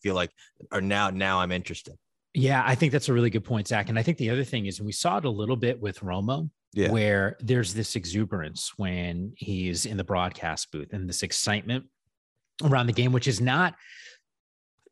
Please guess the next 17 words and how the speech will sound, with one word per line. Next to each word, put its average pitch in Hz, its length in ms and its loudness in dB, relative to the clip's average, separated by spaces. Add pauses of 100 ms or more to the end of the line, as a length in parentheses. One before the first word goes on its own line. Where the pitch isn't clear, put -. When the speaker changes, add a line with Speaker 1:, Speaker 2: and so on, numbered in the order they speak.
Speaker 2:
look, 131 140 4
this 143 180 2
isn't 147 240 4
a 104 60 4
knock 95 400 0
on 85 160 -6
any 85 180 -4
other 80 120 -6
broadcaster. 87 500 -2
I'm 95 60 -4
not 92 120 0
saying 95 180 0
that 87 120 0
other 90 140 2
guys 87 180 0
don't 87 180 -4
have 85 200 -4